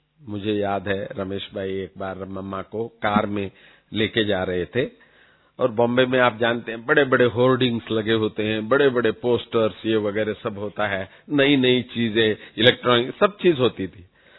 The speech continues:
तो हम लोग तो देखते थे सब। तो रमेश भाई ने पूछा कि, "भाई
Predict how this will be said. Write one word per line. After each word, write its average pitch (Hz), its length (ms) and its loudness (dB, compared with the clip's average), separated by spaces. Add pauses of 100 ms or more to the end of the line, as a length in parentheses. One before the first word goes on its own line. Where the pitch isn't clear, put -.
(520)
तो 160 240 6 (560)
हम 82 220 -14
लोग 113 300 0
तो 135 80 0
देखते 170 400 4
थे 151 200 4
सब। - 420 -6 (1160)
तो 113 160 2
रमेश 117 380 -2
भाई 110 180 0
ने 113 340 -4 (840)
पूछा 120 340 -2 (240)
कि, 107 80 -4
"भाई 101 440 -4